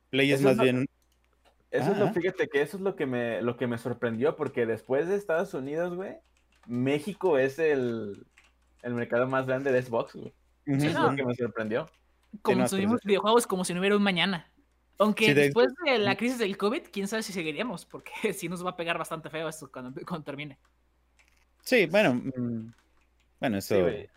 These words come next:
Speaker 2: Aquí en,
Speaker 3: Sí.
Speaker 2: aquí en, fíjate que aquí en México consumen Xbox a lo, a lo loco, güey.
Speaker 1: Ujú, Xbox,
Speaker 2: Y,
Speaker 1: eh,
Speaker 2: y
Speaker 1: eh,
Speaker 2: tienen
Speaker 1: Xbox
Speaker 2: como canasta básica, eh. Tienen como
Speaker 1: Ujú.
Speaker 2: canasta básica, güey. O sea,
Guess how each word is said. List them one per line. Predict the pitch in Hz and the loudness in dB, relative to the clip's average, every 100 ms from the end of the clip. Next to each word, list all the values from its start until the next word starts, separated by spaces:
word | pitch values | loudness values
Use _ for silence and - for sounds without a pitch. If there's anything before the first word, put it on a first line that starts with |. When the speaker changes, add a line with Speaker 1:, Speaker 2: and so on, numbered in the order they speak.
| - - - | -20 -20 -10
Speaker 2:
Aquí | 123 - | -10 -8
en, | 175 | -8
Speaker 3:
Sí. | 143 | -4
Speaker 2:
aquí | 254 - | -4 -4
en, | 170 | -6
fíjate | 190 180 147 | -4 -2 -2
que | 139 | -2
aquí | 131 | -2
en | 156 | -2
México | 175 196 - | -2 -2 -2
consumen | 147 123 160 165 160 | -4 -4 -4 -6 -4
Xbox | 156 151 170 170 | -6 -2 -4 0
a | 135 | 0
lo, | 120 110 107 107 80 76 _ _ _ _ - | 0 0 -2 -2 -6 -10 _ _ _ _ -6
a | 110 110 | -4 -2
lo | 107 | -2
loco, | 110 110 - 117 | -4 -6 -8 -14
güey. | 113 - - _ _ _ - | -12 -14 -18 _ _ _ -6
Speaker 1:
Ujú, | 131 139 123 - | 0 0 0 2
Xbox, | 123 120 135 123 | 2 4 2 2
Speaker 2:
Y, | 123 | 2
Speaker 1:
eh, | 123 - _ _ _ _ _ _ | 2 0 _ _ _ _ _ _
Speaker 2:
y | 131 | -2
Speaker 1:
eh, | 135 | 0
Speaker 2:
tienen | 131 147 | 4 6
Speaker 1:
Xbox | 165 | 6
Speaker 2:
como | 131 | 4
canasta | 120 117 123 123 147 | 4 0 0 2 2
básica, | 113 123 - 139 104 90 | 2 0 -4 -8 -6 -6
eh. | 98 131 _ | -8 -14 _
Tienen | 127 160 | -4 -2
como | 160 131 | -2 0
Speaker 1:
Ujú. | 117 | 0
Speaker 2:
canasta | 113 123 127 143 | -2 -2 0 2
básica, | 120 135 - | 2 0 0
güey. | 110 113 | 0 0
O | |
sea, | 113 | -2